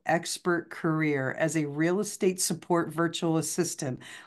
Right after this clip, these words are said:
led her to create content for real estate agents,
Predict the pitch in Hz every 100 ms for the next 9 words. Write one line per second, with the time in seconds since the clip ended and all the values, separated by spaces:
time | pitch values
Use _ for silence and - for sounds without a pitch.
0 | - 175 190 247 247 190 165 160 - 160
1 | - - 156 151 151 - - 190 185 190
2 | - 147 139 - 165 156 170 180 180 214
3 | 208 214 165 120 - - -